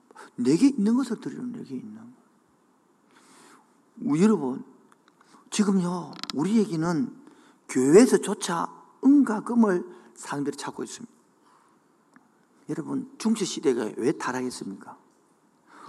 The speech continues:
교회가 너무 부유해서 타락했습니다. 그러니까 사람들이 청빈, 금금, 절약, 그 운동이 뭡니까?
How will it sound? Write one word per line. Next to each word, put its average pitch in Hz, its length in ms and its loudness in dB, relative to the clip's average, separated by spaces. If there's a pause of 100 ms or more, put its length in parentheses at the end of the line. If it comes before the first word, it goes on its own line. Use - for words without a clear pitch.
(140)
교회가 175 280 0
너무 202 260 -2
부유해서 151 440 -4
타락했습니다. 107 640 -16 (1000)
그러니까 208 420 0
사람들이 180 640 -4 (440)
청빈, 151 760 -2 (760)
금금, 131 640 0 (480)
절약, 160 480 2 (360)
그 170 340 2
운동이 143 380 2
뭡니까? 120 480 -2